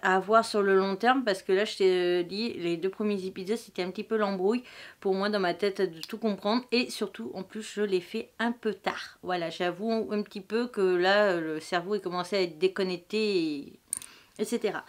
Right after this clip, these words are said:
Cette vidéo marathon de l'anime spécial A D N et cent pour cent sport est donc à présent terminée. J'espère de tout mon cœur que cette vidéo t'aura plu. Si c'est le cas, n'hésite surtout pas à me le faire savoir. N'hésite pas à commenter pour me dire quel est ton sport, toi, préféré.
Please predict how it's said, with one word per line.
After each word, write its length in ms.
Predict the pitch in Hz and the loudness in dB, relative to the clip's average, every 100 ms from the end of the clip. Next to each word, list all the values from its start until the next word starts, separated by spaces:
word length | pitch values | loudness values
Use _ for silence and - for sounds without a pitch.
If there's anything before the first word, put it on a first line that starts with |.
| - - - - - - _ | 6 6 6 0 -20 -20 _
Cette 260 | - 320 254 | 2 4 8
vidéo 340 | 330 302 339 | 8 10 10
marathon 520 | 320 330 311 320 311 311 | 10 8 8 6 4 4
de 120 | 302 | 6
l'anime 480 | 294 294 302 294 262 | 8 10 10 8 6
spécial 680 | - 320 - - 285 254 | 2 0 0 0 0 2
A 140 | 233 254 | 4 4
D 80 | 285 | 6
N 260 | 285 269 - | 6 4 4
et 80 | 320 | 2
cent 220 | - 294 | 4 2
pour 140 | 269 262 | 2 0
cent 200 | 269 254 | 0 0
sport 320 | - 254 240 | 4 4 6
est 40 | |
donc 200 | 208 208 | 4 2
à 60 | 214 | 2
présent 280 | 208 208 247 | 4 4 4
terminée. 420 | 247 233 202 254 | 4 4 4 2
J'espère 320 | 269 233 208 | 2 2 4
de 100 | 196 | 4
tout 140 | 190 208 | 4 0
mon 120 | 190 | 0
cœur 180 | 208 220 | 0 0
que 80 | |
cette 220 | 320 302 233 | 0 -2 0
vidéo 380 | 247 220 208 | 2 4 2
t'aura 360 | 190 226 214 196 | 4 4 6 4
plu. 240 | - 247 269 - - - | 2 -4 -4 -12 -14 -6
Si 160 | 285 | -4
c'est 140 | 269 311 | 0 2
le 80 | |
cas, 100 | 320 | 4
n'hésite 340 | 302 262 226 - | 4 4 0 -6
surtout 340 | 226 233 277 | -4 -2 -2
pas 120 | 262 | 4
à 40 | 254 | 4
me 60 | 254 | 4
le 60 | |
faire 200 | 254 254 | 2 0
savoir. 500 | 254 233 202 202 214 | 2 0 2 2 2
N'hésite 360 | 220 185 180 - | 2 -2 -4 0
pas 100 | 196 | 2
à 80 | 214 | 2
commenter 420 | 220 220 220 233 | 0 0 2 0
pour 200 | 233 226 | 0 0
me 80 | 226 | 0
dire 260 | 226 247 247 | 0 0 0
quel 200 | 254 285 | 0 0
est 100 | 277 | 0
ton 140 | 285 | -2
sport, 420 | - - 285 277 | -2 -2 -2 0
toi, 180 | 294 285 | 0 0
préféré. 680 | 285 - 359 320 247 208 | 0 2 2 4 2 4